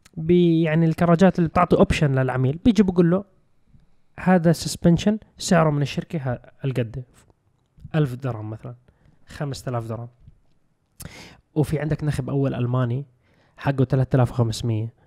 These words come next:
وفي عندك، آه، تايواني بألفين وخمسمية، وفي عندك صيني بألف وخمسمية." ففي أوبشن بالسوق.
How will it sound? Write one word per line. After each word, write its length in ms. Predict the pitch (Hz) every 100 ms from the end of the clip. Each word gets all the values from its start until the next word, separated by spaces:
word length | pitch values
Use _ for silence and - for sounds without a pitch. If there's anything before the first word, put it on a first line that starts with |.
| _ _ - - _
وفي 220 | 156 156
عندك، 480 | 135 139 135 127 - 131
آه، 720 | 120 117 113 113 113 123 123
تايواني 640 | - 139 135 135 123 120 151 _ _ _
بألفين 500 | 139 131 127 120 127
وخمسمية، 520 | 110 120 110 117 113
وفي 160 | 113 156
عندك 260 | 147 143 -
صيني 380 | - 143 139
بألف 200 | 131 131
وخمسمية." 560 | 107 - 107 - 107 120 - _ _ _ _ _ _ _ _ _ _ _ - _ _
ففي 580 | - 151 - - 220 -
أوبشن 360 | 202 - 139 120
بالسوق. 360 | 113 - 110